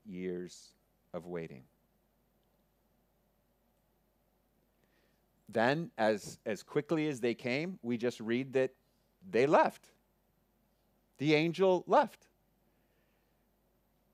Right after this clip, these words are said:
The heavenly host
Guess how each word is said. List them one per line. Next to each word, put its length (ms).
The 80
heavenly 400
host 420